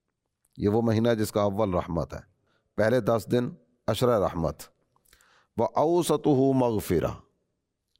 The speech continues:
اس کے جو درمیانی حصہ نا وہ مغفرت ہے۔ دوسرا عشرہ، دوسرے دس دن مغفرت کا عشرہ۔ "وَآخِرُهُ عِتْقٌ مِّنَ النَّارِ"، اور اس کا جو آخر ہے نا وہ ہے جہنم سے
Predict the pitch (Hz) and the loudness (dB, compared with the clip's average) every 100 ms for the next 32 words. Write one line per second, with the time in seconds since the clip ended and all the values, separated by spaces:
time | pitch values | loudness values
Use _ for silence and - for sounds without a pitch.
0 | _ 135 - 165 151 107 113 107 104 123 | _ -4 0 0 2 2 2 2 2 2
1 | 175 147 135 139 143 139 127 110 101 95 | 2 2 2 0 2 2 2 2 0 0
2 | 78 76 - - _ _ _ _ _ _ | 0 -2 -8 -20 _ _ _ _ _ _
3 | 92 104 123 131 127 123 131 196 _ _ | 0 2 2 2 2 0 0 -4 _ _
4 | _ 101 98 123 120 123 104 127 131 - | _ -2 2 4 4 2 0 -2 -4 -12
5 | _ _ _ _ _ - 143 - 113 101 | _ _ _ _ _ -2 -2 0 0 0
6 | 85 78 - - 101 _ _ _ _ - | 0 0 -2 -8 -10 _ _ _ _ -20
7 | _ _ _ _ _ - 110 110 127 156 | _ _ _ _ _ -6 -4 0 2 2
8 | 151 156 143 131 131 127 120 131 127 120 | 2 2 4 4 4 2 0 0 2 2
9 | 117 113 117 113 123 - - _ _ _ | 2 0 0 2 0 -2 -12 _ _ _
10 | _ _ _ _ _ _ _ 127 123 143 | _ _ _ _ _ _ _ -2 0 0
11 | 151 151 147 - 107 117 - 156 151 147 | 2 2 2 2 0 0 0 2 2 0
12 | 135 127 120 98 95 98 113 123 117 | 0 0 0 0 -2 0 0 0 0